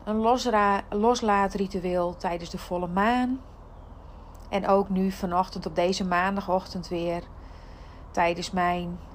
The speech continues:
ja, begin van de week sessie voor mijzelf. Iedere maandagochtend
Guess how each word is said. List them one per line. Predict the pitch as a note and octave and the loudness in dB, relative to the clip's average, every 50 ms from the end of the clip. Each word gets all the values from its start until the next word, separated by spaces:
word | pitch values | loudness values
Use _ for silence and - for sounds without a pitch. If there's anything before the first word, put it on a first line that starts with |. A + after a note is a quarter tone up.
| - - - - | -16 -16 -14 0
ja, | - C4+ B3+ G3+ | 6 6 6 6
begin | G3 G3 - - A#3+ A#3+ | 6 2 2 2 0 0
van | A#3+ - G#3+ | 2 2 2
de | G3 G3 F3 | 2 2 4
week | G3 G3 G3+ G#3+ - | 4 4 4 4 2
sessie | - - - G3+ G3 - - - F#3+ F3+ | 0 2 2 2 2 2 0 -2 -4 -4
voor | - G3 F3+ F3 | -2 -2 -2 -2
mijzelf. | E3+ E3+ E3 - - G3 F3+ E3 - - - - - - - - - - - - - - - - - - - - - - | -2 -4 -4 -2 0 0 0 0 -2 -6 -10 -14 -14 -14 -16 -16 -16 -16 -16 -16 -16 -16 -16 -16 -16 -16 -16 -16 -16 -6
Iedere | - A#3 B3 G#3+ B3+ A#3+ A3+ | -2 -2 2 4 4 4 6
maandagochtend | G#3 G#3 G3+ G3+ G3+ G3 G3 - - G#3 A3 A3 - - A3 G#3 G#3 G#3+ G#3+ - - - - - | 6 4 4 4 2 0 -2 2 4 4 4 4 2 0 0 0 2 0 -2 -4 -10 -12 -14 -16